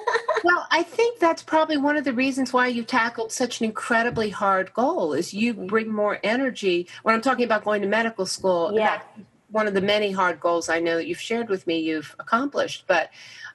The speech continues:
Speaker 1: um, zest must have been a big piece of why you were able to keep going and push through when you were exhausted.
Speaker 2: Well, that and, yeah, definitely. But I think the approach goal,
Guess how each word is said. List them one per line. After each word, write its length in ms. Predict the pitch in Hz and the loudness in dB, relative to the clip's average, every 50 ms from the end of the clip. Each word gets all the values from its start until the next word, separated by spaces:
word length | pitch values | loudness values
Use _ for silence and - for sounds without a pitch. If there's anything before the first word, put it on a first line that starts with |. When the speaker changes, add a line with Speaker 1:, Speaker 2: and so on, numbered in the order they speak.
| _ - | _ 0
Speaker 1:
um, 460 | 208 208 202 202 196 190 190 175 - - _ _ _ - 190 | 2 2 4 2 2 0 -2 -4 -6 -10 _ _ _ -12 -8
zest 580 | 175 - 240 254 277 330 - - - - - | -2 2 2 2 2 0 -4 -6 -10 -10 -8
must 420 | - 196 202 214 226 254 247 - - | -4 -2 0 2 0 0 0 -4 -6
have 120 | 262 - - | -6 -2 0
been 260 | 220 208 208 202 - - | 0 0 0 0 -2 -6
a 60 | - | -8
big 380 | - - - 208 214 196 _ | -4 -2 0 0 0 -2 _
piece 380 | - - - 226 214 208 - - | -14 -10 -6 -4 -4 -4 -4 -6
of 100 | 190 175 | -4 -2
why 140 | 185 180 180 | 0 0 0
you 140 | 185 185 180 | 0 0 0
were 80 | 180 | 0
able 180 | 180 180 180 160 | 0 0 -2 -4
to 80 | 160 | -8
keep 380 | 160 - - - 226 190 - - | -8 -8 -10 -8 -8 -8 -6 -2
going 340 | - 185 180 175 175 175 170 | -2 0 0 2 0 0 0
and 120 | 156 160 - | -2 -4 -6
push 320 | - - 196 185 - - | -4 -4 -4 -4 -4 -8
through 280 | - - 226 220 208 190 | -6 -2 -2 0 0 0
when 120 | 185 180 | 0 0
you 100 | 180 185 | 0 0
were 100 | 185 196 | 0 -2
exhausted. 640 | 196 180 180 190 175 214 269 285 - - - - - _ _ _ _ _ _ - - | -4 -2 -2 -2 -2 -2 -4 -6 -6 -6 -8 -8 -8 _ _ _ _ _ _ -8 0
Speaker 2:
Well, 180 | - 240 262 247 | 2 4 4 4
that 360 | 226 262 262 294 302 254 - | 4 2 2 4 2 0 0
and, 260 | - 254 247 226 208 - - | 0 0 2 2 0 2 2
yeah, 300 | 208 220 226 214 185 175 | 2 4 4 2 2 0
definitely. 440 | 170 180 180 180 - 175 170 170 170 | 2 0 0 0 0 0 0 0 0
But 180 | 151 185 180 | 2 2 4
I 80 | 185 196 | 4 2
think 260 | 190 262 254 262 262 | 2 0 0 2 4
the 120 | 226 196 | 4 2
approach 520 | 185 185 - - - 320 427 427 - - - | 2 0 -2 0 2 4 4 2 0 0 2
goal, 480 | - 196 180 170 170 175 175 175 175 | 4 4 4 4 4 2 2 0 -4